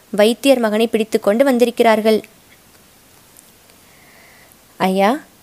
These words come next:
ஒற்றன் எப்படியாவது போகட்டும். வைத்தியர் மகனை நான் அனுப்பி வைத்தேன். அவன் குற்றமற்றவன் என்பது நிச்சயம்.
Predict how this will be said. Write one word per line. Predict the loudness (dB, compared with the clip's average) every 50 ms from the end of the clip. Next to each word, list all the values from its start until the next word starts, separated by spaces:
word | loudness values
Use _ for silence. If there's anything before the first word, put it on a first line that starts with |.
| _
ஒற்றன் | -2 -2 -2 -2 -2 _ 0 2 2 2 2 0
எப்படியாவது | -2 -2 -2 -2 0 0 2 2 0 0 0 -2 -2 0
போகட்டும். | 0 0 2 0 -2 -2 -4 -6 -6 -8 -12 -20 _ _ _
வைத்தியர் | -2 0 0 0 0 -2 0 0 2 2
மகனை | 2 -2 -2 0 0 0 0
நான் | 0 -2 -2 -2 -2 -2
அனுப்பி | 0 -2 -2 0 0 2
வைத்தேன். | 2 2 0 0 -2 -4 -4 -4 -6 -12 _ _ _ _ _
அவன் | -2 0 0 -2 -2 -2
குற்றமற்றவன் | -4 -4 0 0 0 0 0 -4 -4 -2 -2 0 0 0
என்பது | 0 0 0 0 0 0 0
நிச்சயம். | -2 -4 -4 -4 -2 0 0 0 0 -2